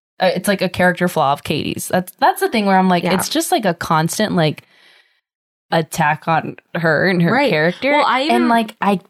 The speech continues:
Speaker 1: I get some of the things. We talked about this last week, but, like, I get some of the things. It's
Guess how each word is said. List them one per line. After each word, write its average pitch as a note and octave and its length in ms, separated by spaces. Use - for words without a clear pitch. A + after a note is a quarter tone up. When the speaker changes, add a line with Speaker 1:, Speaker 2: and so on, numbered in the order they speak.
Speaker 1:
I G#3+ 140
get B3+ 480
some A#3 260
of B3+ 80
the G#3 100
things. A#3 160
We G#3+ 40
talked D#4 180
about D4+ 120
this F#3+ 120
last A3 260
week, F3 120
but, F3 80
like, F3 160
I F#3 60
get A#3 280
some - 260
of A#3 120
the F3+ 80
things. - 140
It's A3 100